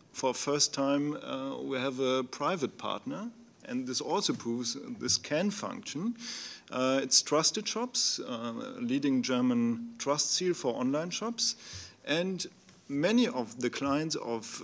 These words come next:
um, Trusted Shops are S M Es. So this is also a good linking point, because as we heard, um, trust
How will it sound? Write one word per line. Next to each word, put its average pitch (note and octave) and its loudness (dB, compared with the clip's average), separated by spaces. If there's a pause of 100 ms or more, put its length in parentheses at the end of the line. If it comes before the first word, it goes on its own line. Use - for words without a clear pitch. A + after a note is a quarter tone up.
(100)
um, A2 -2 (140)
Trusted C3+ 2
Shops C#3+ -2
are C#3 0
S - 0
M G#2+ -6
Es. G#2 -4 (260)
So C#3 -2
this E3 4
is G3+ 4
also F3 4
a C3+ 6
good B2 2
linking D3 2
point, C3 -2
because C#3 -2
as D3 -2
we D3+ 6
heard, D3 2 (540)
um, B2 2 (260)
trust - 2